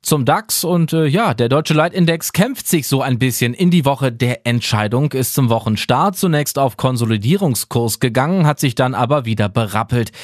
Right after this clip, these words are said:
Am Ende steht ein Abschlag von null Komma zwei Prozent bei einem Stand von fünfzehntausendeinhundertsechsundzwanzig Punkten.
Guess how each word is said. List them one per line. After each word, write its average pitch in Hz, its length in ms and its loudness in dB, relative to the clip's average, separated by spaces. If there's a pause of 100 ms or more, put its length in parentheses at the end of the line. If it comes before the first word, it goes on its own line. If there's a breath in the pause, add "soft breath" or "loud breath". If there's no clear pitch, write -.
(140 loud breath)
Am 110 140 0
Ende 110 240 2
steht 123 240 -2
ein 127 100 0
Abschlag 139 480 -2
von 131 120 0
null 127 140 0
Komma 113 260 2
zwei - 240 0
Prozent 143 420 -2
bei 135 140 0
einem 131 180 0
Stand 120 320 -2
von 127 140 -2
fünfzehntausendeinhundertsechsundzwanzig 120 2000 0
Punkten. 85 420 -4